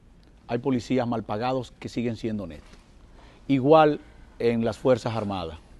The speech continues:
Hay oficiales decentes, mal pagados, que siguen siendo decentes. Pero no olvides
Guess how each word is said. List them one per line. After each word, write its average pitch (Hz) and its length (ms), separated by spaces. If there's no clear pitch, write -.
Hay 127 180
oficiales 117 520
decentes, 139 560
mal 107 160
pagados, 131 480
que 110 120
siguen 120 240
siendo 131 280
decentes. 107 640
Pero 123 200
no 135 140
olvides 113 540